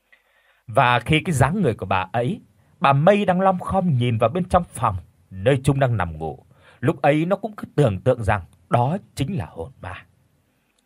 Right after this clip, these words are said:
Sau đó, khi nó đi trên taxi, nó cũng đã nhìn thấy ma quỷ trêu ghẹo người lái xe. Nhưng hỏi anh ta thì anh ta lại không thấy. Trước đó, nếu các bạn để ý sẽ thấy chi tiết Trung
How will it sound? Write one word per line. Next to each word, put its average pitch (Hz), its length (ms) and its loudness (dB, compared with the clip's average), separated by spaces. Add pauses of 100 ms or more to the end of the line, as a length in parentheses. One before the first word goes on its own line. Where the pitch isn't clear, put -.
(600)
Sau 139 360 2
đó, 131 320 4 (440)
khi - 160 0
nó 170 140 6
đi 180 180 0
trên 156 240 2
taxi, 151 460 0 (340)
nó 175 100 2
cũng 220 160 -2
đã 233 80 2
nhìn 147 260 2
thấy 143 160 0
ma 202 300 -2
quỷ 101 180 -6
trêu 175 180 2
ghẹo 131 240 0
người 101 180 -4
lái 113 180 -2
xe. 175 280 -4 (600)
Nhưng 139 360 0
hỏi 90 340 0
anh 131 220 -4
ta 131 140 2
thì 101 180 -4
anh 113 180 -8
ta 117 80 -2
lại 92 160 -6
không 104 200 -6
thấy. 117 300 -8 (1080)
Trước - 220 2
đó, 135 360 8
nếu 160 180 4
các - 100 -2
bạn 131 180 2
để 98 80 -2
ý 120 280 -2
sẽ - 120 -2
thấy - 200 0
chi 143 100 -4
tiết 180 180 0 (160)
Trung 175 240 4